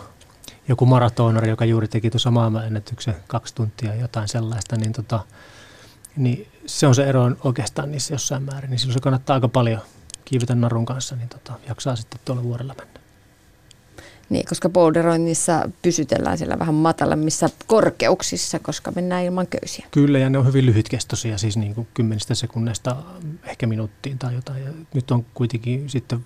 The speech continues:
Speaker 1: tuolla jääkiipeilyssä, puhutaan kahdestakymmenestä minuutista puolesta tunnista suorituksessa vähintään, niin sit se on jo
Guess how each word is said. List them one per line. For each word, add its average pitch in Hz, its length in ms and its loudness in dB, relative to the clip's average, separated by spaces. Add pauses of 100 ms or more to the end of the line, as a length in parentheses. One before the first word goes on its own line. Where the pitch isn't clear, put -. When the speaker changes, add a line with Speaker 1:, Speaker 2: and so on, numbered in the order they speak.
Speaker 1:
tuolla 127 280 -4 (400)
jääkiipeilyssä, 120 680 0 (640)
puhutaan 120 460 -2 (1040)
kahdestakymmenestä 113 720 0
minuutista 113 460 -2
puolesta 120 420 -2
tunnista 113 420 -2
suorituksessa 117 640 -2
vähintään, 113 480 -4
niin 120 100 -6
sit 120 140 -8
se - 120 -10
on 131 160 -8
jo 123 140 -10